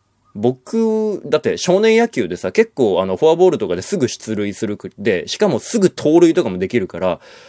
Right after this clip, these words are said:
もう、ん、ピッチャーだしさ、あの、う、あの、高校の、高校っていうか守りの時はずっと俺は体動いてるし、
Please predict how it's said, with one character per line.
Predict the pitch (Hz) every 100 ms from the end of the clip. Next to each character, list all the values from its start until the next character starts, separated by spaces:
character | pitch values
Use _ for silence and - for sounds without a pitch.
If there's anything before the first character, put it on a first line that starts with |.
| -
も | 117 104 85 -
う、 |
ん、 | 107 110 - _ _ _ - - -
ピ | 208
ッ |
チ | - 107
ャ |
ー | 78
だ | 78
し |
さ、 | - 80 -
あ | 95
の、 | 92 87 85 78 -
う、 | 135 135 -
あ | 104
の、 | 92 87 80 - -
高 | 185 220
校 | 214 202
の、 | 190 _
高 | - 143
校 | 139
っ | 151
て | 98
い |
う |
か |
守 | 90 110 165 185
り |
の | 190 185
時 | 190 87
は |
ず | - 135
っ |
と | 165 190
俺 | 170 170
は | 165
体 | 156 143 151
動 | 143 143
い | 139
て | -
る | -
し、 | - 92 82